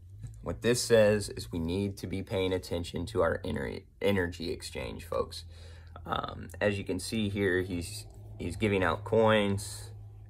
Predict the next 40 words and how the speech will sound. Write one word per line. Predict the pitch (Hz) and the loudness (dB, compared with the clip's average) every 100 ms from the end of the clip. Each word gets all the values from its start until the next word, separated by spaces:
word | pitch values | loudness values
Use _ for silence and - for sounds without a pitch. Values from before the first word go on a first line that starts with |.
| - - - - - - - | -18 -18 -18 -18 -18 -20 -6
There's | 78 82 | -2 4
all | 87 80 | 6 4
these | 76 | 0
hands | - 104 101 98 | -2 0 2 2
out. | 98 87 87 85 - - - | 4 4 4 2 -2 -12 -10
That's | - | -10
great. | - 110 104 95 90 - | -4 4 8 8 6 0
That's, | - - - - - | -6 -6 -12 -16 -4
that's | 82 78 | -4 -2
wonderful. | - 101 98 90 - 85 | 0 2 2 0 -2 -2
But | 85 85 | -2 -8
you | |
can | - 82 | -12 -10
see | - 98 | -6 -4
he | 95 | -2
has | 92 85 | -2 -2
his | 82 | -6
balance | - 98 98 80 - | 4 6 6 2 -6
scale, | - - - - - - - - - | -8 -6 -6 -10 -20 -20 -20 -20 -14
which | 90 - | -12 -6
means | 92 90 90 - | -4 -2 -4 -4
he's, | 92 95 92 - | -6 -6 -8 -10
he's | - 107 101 | -8 -8 -6
weighing | 101 90 82 71 | -4 -2 -4 -2
out. | 85 78 - - - _ - - - - - | -2 -2 -8 -16 -20 _ -20 -20 -20 -20 -8
Now, | 87 | -8
sometimes | - 110 131 131 101 101 | -4 -2 0 2 2 0
this | 104 - | -4 -4
can | 117 90 | -4 -2
be | 90 87 82 - | -2 -2 -4 -4
a | 85 | -4
decision, | 82 82 - 87 87 85 82 | -4 -8 -8 -6 -4 -4 -4
uh, | - 76 - - - | -4 -4 -4 -8 -4
or | 95 87 | 0 0
this | 80 - | -2 -6
can | 90 | -6
be | 82 | -6
a | 80 | -6
card | - 87 80 80 | -2 2 2 0
where, | 82 73 67 55 | -2 0 0 -2